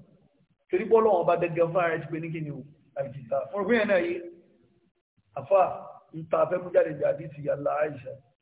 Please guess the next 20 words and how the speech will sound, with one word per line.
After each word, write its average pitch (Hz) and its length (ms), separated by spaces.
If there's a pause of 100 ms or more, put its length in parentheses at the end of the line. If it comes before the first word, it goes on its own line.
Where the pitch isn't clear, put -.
(120)
Níbi 160 140
alákọ̀ọ́kọ́ 151 560
ń 156 80
bẹ̀ 147 100
ká - 140
tó 147 100
wo 139 100
bí 139 120
ẹlẹ́ẹ̀kejì. 139 580 (760)
Ó 127 120
ní 131 140
pé 139 160 (1400)
inú 190 300
orí 175 160
ibú 165 280
díẹ̀ 175 260
lè 147 100
ṣe 151 160
nílé 156 180
ayé, 143 240